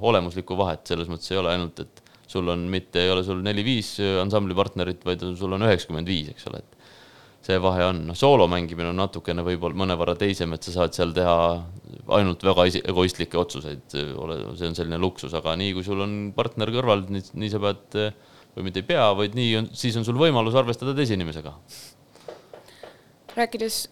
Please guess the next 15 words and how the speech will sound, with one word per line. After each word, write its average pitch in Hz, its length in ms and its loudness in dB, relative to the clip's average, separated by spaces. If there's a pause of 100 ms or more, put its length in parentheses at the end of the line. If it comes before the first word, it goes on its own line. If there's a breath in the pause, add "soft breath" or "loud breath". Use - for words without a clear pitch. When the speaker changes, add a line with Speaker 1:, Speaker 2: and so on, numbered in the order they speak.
Speaker 2:
uuest 226 320 0
muusikast, 196 480 -8
siis, 190 220 -10 (100)
äh, 180 320 -8 (960)
võrreldes 220 400 0
klassikalise 180 640 -6
repertuaariga, 180 680 -8 (180)
missuguseid 196 500 -10
väljakutseid - 720 -8
see - 120 -16 (200)
mängijale 170 540 -12 (420)
pakub? - 380 -16 (3250 soft breath)
Speaker 1:
No 151 240 2 (100)
eks - 400 -2
see 135 640 6